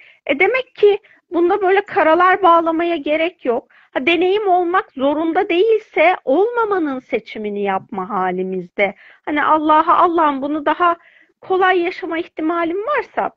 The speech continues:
bunu bahşet." deyip böyle bir dua etme halimiz. Çünkü biz dua ettiğimizde bana göre o kibirden kurtuluyoruz.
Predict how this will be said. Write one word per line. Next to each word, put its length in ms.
bunu 220
bahşet." 480
deyip 280
böyle 340
bir 140
dua 380
etme 340
halimiz. 560
Çünkü 240
biz 220
dua 280
ettiğimizde 560
bana 200
göre 220
o 120
kibirden 640
kurtuluyoruz. 920